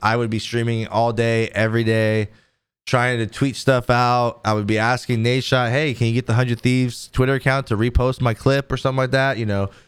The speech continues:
Uh, guarantee they'll do it. I guarantee they'll do it because they paid money for you. They wanna see a return on that investment. So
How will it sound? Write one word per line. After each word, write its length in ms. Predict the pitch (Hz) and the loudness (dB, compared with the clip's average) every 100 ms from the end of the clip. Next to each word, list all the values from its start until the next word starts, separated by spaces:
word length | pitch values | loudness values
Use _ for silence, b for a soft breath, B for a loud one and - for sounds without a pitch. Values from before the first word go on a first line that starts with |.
| b _ - | b _ -4
Uh, 340 | 113 107 104 101 101 _ - | 0 0 0 -4 -10 _ -4
guarantee 480 | - 147 185 165 185 | 2 2 2 0 0
they'll 200 | 196 170 | 2 0
do 240 | 131 185 214 | 2 0 2
it. 200 | 202 - _ _ _ _ _ _ _ _ _ | -2 -6 _ _ _ _ _ _ _ _ _
I 160 | 117 123 | -2 -2
guarantee 760 | 104 117 131 151 170 160 175 165 | 0 0 2 0 -2 -2 0 0
they'll 180 | 165 160 | 0 0
do 240 | 147 156 | 2 2
it 160 | 104 98 | 2 0
because 760 | 110 123 117 113 110 - - - | 2 2 2 2 0 -4 -10 -4
they 440 | 101 92 113 139 | -2 4 4 4
paid 340 | - 147 170 | 2 2 2
money 260 | 147 170 190 | 2 2 0
for 200 | - 117 | 0 2
you. 100 | 120 | 2
They 120 | 117 | 2
wanna 280 | 120 135 143 | 2 0 -2
see 220 | - 151 | -2 0
a 80 | 151 | 0
return 300 | 139 - 156 | 0 0 0
on 100 | 156 | 2
that 140 | 143 143 | 0 0
investment. 580 | 135 165 - 110 87 | -2 -4 -2 -2 -2
So 400 | - 107 104 98 | -2 0 2 0